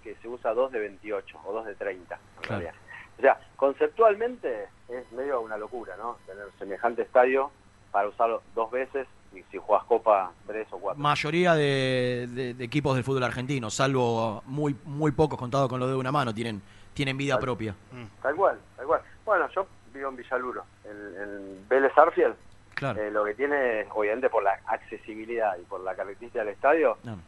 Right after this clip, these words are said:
Speaker 1: tenés todo lo que tiene
Speaker 2: Sí,
Speaker 1: que ver
Speaker 2: pensaba
Speaker 1: con
Speaker 2: en Vélez y en River, la verdad no se me, no se me ocurre
Speaker 1: Claro.
Speaker 2: hoy otro. Ferro quizás, en Capital
Speaker 1: Bueno,
Speaker 2: Federal.
Speaker 1: tema entretenimiento, tema salidas, General Paz, eh, acceso norte, acceso oeste, todo eso. Independiente, la realidad es que no lo favorece en lo más mínimo,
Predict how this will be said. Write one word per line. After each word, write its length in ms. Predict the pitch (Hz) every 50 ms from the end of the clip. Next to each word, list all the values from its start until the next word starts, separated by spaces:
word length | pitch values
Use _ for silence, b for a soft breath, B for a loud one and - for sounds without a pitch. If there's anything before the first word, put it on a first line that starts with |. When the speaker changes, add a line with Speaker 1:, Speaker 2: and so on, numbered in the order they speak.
| -
Speaker 1:
tenés 220 | - 107 110 104 -
todo 120 | - 120
lo 60 | 117 110
que 40 | 107
tiene 140 | 113 110 107
Speaker 2:
Sí, 60 | 208
Speaker 1:
que 60 | 220
ver 80 | 214 185
Speaker 2:
pensaba 260 | 185 175 - 226 226
Speaker 1:
con 40 | 202
Speaker 2:
en 40 | 190
Vélez 240 | 220 233 220 196 -
y 40 | 175
en 80 | 170
River, 300 | 196 196 196 156 131 117
la 80 | 120 123
verdad 180 | 123 139 180 190
no 80 | 180
se 100 | - -
me, 160 | 151 156 156
no 80 | 160 170
se 140 | - - 165
me 80 | 156
ocurre 220 | 151 139 180 170 -
Speaker 1:
Claro. 140 | 160 135 117
Speaker 2:
hoy 40 | 175
otro. 220 | 170 151 131 123
Ferro 340 | - 220 220 196 170 156 135
quizás, 400 | - 127 - 151 143 120 - - - - - -
en 80 | - 123
Capital 320 | 117 123 117 143 156 147
Speaker 1:
Bueno, 120 | 131 - 135
Speaker 2:
Federal. 280 | 143 151 160 139 113 107 - - - - - - -
Speaker 1:
tema 200 | 135 135 135 131
entretenimiento, 880 | 120 123 117 110 - 110 113 120 143 165 170 160 156 143 127 120 110
tema 280 | - 131 131 123 - - -
salidas, 520 | 117 117 139 165 165 143 123 113 104 - -
General 260 | 107 107 107 107 107
Paz, 180 | - 123 120 - - - - - -
eh, 420 | 107 101 101 95 95 92 90 87 78 87
acceso 320 | 90 87 - 110 98 - 104
norte, 240 | 113 127 120 -
acceso 320 | 101 95 - 113 101 - 107
oeste, 300 | 113 123 120 - 107 -
todo 140 | - 113 113
eso. 180 | - - 92 - B B B B B B
Independiente, 460 | - 107 113 131 180 220 208 143 117 - 107 110 110 110 - 104
la 80 | 107
realidad 240 | 110 113 120 151 165
es 40 | -
que 80 | - 131
no 100 | 127 143
lo 140 | 147 139 127
favorece 640 | - - 113 107 104 104 110 120 143 143 - - 147 151 - - - - - - - - - -
en 180 | - 101 92 98
lo 120 | 98 104
más 160 | 123 135 127 123
mínimo, 800 | 127 135 139 147 143 139 131 120 107 101 95 92 90 85 85